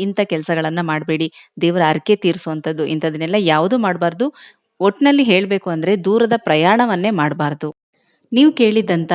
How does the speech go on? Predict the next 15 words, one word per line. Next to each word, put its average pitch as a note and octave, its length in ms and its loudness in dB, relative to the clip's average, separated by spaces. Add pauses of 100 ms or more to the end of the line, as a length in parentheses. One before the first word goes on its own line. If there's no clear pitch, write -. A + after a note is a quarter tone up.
(120)
ಒಂದಷ್ಟು E3+ 520 -2
ಪ್ರಶ್ನೆಗಳಿಗೆ F3+ 720 -2 (380)
ವಿಡಿಯೋ A3 280 0
ಮುಖಾಂತರ F3 440 -2 (120)
ಉತ್ತರನ E3 340 -2
ತಿಳಿಸಿದ್ದೀನಿ. D#3+ 600 -2 (260)
ಇನ್ನು G3+ 220 -2 (140)
ಯಾವುದೇ G3+ 460 0
ಗೊಂದಲಗಳು F3+ 600 0 (100)
ಇಲ್ದೆ, A#3+ 320 2
ಕನ್ಫ್ಯೂಷನ್ F3+ 680 -2
ಇಲ್ದೆ A#3 300 0 (380)
ಆರಾಮಾಗಿ A3 640 -2
ಹಬ್ಬನ E3 400 -2 (160)
ಆಚರಿಸಿ. E3 420 -6